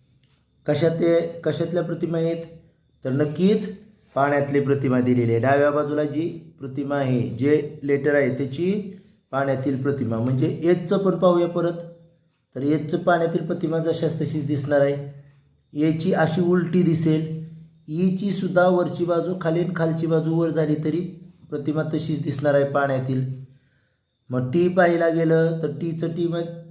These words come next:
सारखंच दिसणार नाही पाण्यात, म्हणजे हे येणार नाही. बघा सी पाण्यात नाही, सी कसं असेल पाण्यात, जशास तसं दिसणार आहे,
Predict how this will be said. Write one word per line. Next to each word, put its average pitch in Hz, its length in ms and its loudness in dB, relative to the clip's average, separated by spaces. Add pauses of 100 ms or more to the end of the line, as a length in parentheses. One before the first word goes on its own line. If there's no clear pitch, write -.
(280)
सारखंच 156 440 0
दिसणार 151 380 0
नाही 147 160 0
पाण्यात, 143 420 0
म्हणजे 139 200 -2
हे 143 100 2
येणार 139 300 2
नाही. 135 240 -2 (1120)
बघा 131 280 2 (680)
सी 185 720 2
पाण्यात 160 440 2
नाही, 151 260 0 (840)
सी 160 200 -6
कसं 175 340 2
असेल 170 280 2
पाण्यात, 165 460 2 (320)
जशास 151 400 -2
तसं 156 200 -4
दिसणार 143 380 -2
आहे, 135 120 0